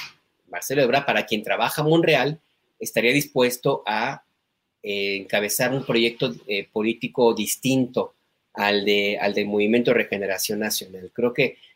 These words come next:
eh, Ri-, Ricardo Monreal, eh, ya lo ha intentado en otros momentos. El presidente López Obrador sabe muy bien cómo, cuáles son los hilos, pues, que le, que le interesan,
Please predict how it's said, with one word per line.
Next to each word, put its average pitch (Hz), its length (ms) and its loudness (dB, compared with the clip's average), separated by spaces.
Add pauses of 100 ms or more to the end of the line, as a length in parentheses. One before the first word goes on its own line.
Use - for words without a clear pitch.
eh, 123 160 -6
Ri-, 117 320 -2
Ricardo 165 420 4
Monreal, 147 720 6 (520)
eh, 117 280 4
ya 139 200 4
lo 143 80 4
ha - 20 4
intentado 131 460 0
en 135 60 0
otros 123 260 -4
momentos. 117 680 -2 (380)
El 107 280 0
presidente 131 460 2
López 135 340 0
Obrador 117 400 2
sabe 127 420 0
muy 127 260 0
bien 120 380 0
cómo, 123 600 2 (320)
cuáles 151 240 4
son 151 140 2
los 147 260 0
hilos, 131 460 0
pues, 104 320 -2
que 104 140 -8
le, 92 280 -12
que - 120 -12
le 101 60 -6
interesan, 104 640 -4